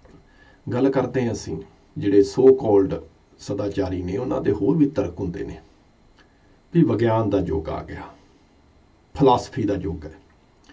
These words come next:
ਚਲੋ, ਫਿਲਾਸਫੀ ਦੀ ਗੱਲ ਕਰ ਲਓ। ਫਿਲਾਸਫੀ ਕਿੱਥੋਂ ਨਿਕਲਦੀ ਹੈ?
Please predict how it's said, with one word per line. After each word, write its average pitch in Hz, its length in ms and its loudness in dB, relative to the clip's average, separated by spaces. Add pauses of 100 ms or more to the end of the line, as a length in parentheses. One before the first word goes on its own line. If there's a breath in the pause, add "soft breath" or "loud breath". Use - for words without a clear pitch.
(560 soft breath)
ਚਲੋ, 139 200 2
ਫਿਲਾਸਫੀ 117 520 -2
ਦੀ 98 100 2
ਗੱਲ - 240 -4
ਕਰ 80 180 -12
ਲਓ। 78 280 -16
ਫਿਲਾਸਫੀ 143 460 0
ਕਿੱਥੋਂ - 260 -2
ਨਿਕਲਦੀ - 440 -8
ਹੈ? - 140 -20